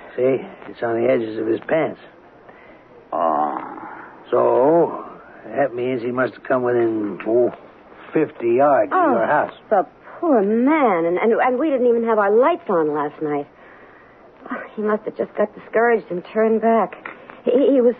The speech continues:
Speaker 3: so close and, and so close.
Speaker 1: Yeah. Yeah. I, uh,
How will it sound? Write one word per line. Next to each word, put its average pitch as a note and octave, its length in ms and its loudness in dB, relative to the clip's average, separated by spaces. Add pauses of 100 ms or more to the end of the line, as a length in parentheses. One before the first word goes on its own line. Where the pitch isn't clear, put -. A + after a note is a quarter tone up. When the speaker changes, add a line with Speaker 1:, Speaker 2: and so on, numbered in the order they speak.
(160)
Speaker 3:
so D4+ 160 4
close F4+ 520 2
and, F#3 180 -2
and E3 260 -4 (920)
so E4 160 2
close. E3 380 -4 (460)
Speaker 1:
Yeah. G#2+ 640 -2 (1300)
Yeah. D#4+ 220 -6 (1600)
I, A2 60 -6
uh, A#2 560 2